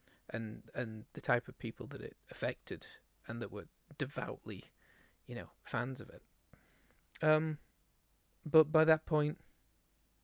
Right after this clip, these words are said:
you, you passed it, or, or I felt I was past it. And it was like, this isn't something that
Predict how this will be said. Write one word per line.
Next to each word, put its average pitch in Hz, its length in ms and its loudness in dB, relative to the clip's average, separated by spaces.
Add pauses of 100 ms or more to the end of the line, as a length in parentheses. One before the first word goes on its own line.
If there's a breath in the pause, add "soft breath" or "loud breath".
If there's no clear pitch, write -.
(1300)
you, 160 200 0
you 151 120 0
passed - 360 0
it, - 200 -4
or, 147 120 6
or 143 200 4
I 147 100 8
felt 131 260 0
I - 40 -4
was 101 140 -8
past - 320 -4
it. - 40 -6
And 120 60 -6
it 113 40 -6
was 127 100 -4
like, 110 140 -4 (680 loud breath)
this 147 220 0
isn't 139 260 -2
something 131 400 0
that 120 160 -2